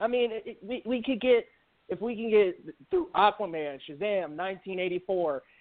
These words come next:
and they're all great, stellar character movies, we could be headed in the right direction. And maybe, just maybe, somebody at the top will say, "Hey, hey, uh, scrap Gotham City Sirens for now. Let's put in the Batman movie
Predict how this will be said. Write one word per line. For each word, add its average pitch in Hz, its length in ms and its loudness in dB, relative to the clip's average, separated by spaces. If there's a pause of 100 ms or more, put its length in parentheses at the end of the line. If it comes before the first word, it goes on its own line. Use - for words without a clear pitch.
(140)
and 160 100 -4
they're 160 140 0
all 170 420 6
great, 175 360 -2 (100)
stellar 185 340 0 (140)
character 185 400 -4
movies, 190 420 -2 (300)
we 233 140 0
could 269 120 -2
be 269 120 0
headed 233 380 2
in 202 180 -2
the 185 60 0
right 165 300 2
direction. 156 600 -6
And 165 200 -8
maybe, 202 400 2 (120)
just 214 260 6
maybe, 196 480 0
somebody 175 320 -2
at 165 100 -4
the 165 80 -12
top 185 300 2
will 160 160 -2
say, 160 220 -4 (200)
"Hey, 254 300 2 (240)
hey, 233 300 2 (180)
uh, 190 380 2 (120)
scrap 262 300 2
Gotham 240 340 2
City 208 240 -4
Sirens 208 340 0
for 196 100 -10
now. 180 300 -2 (240)
Let's 208 280 2
put 220 140 4
in 196 240 0
the 180 80 -4
Batman 170 420 4
movie 160 340 -6